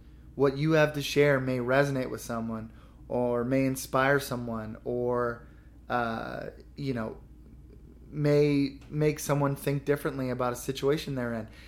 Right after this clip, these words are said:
A-, as mundane and ordinary as it may sound to you, it, it could mean the world to someone else. So that's, that's kind of my call, uh, to action for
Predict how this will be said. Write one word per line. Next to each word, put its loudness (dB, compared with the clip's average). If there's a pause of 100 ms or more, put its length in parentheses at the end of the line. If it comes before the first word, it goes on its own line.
(240)
A-, -4
as 4
mundane 4
and 0
ordinary 2
as 0
it -2
may -2
sound -2
to -8
you, 0 (960)
it, 0
it 2
could -6
mean -2
the -4
world 2
to -10
someone -4
else. -6 (480)
So 4 (140)
that's, 2
that's 0
kind 2
of 0
my 0
call, 0 (480)
uh, 0
to -6
action 0 (520)
for 2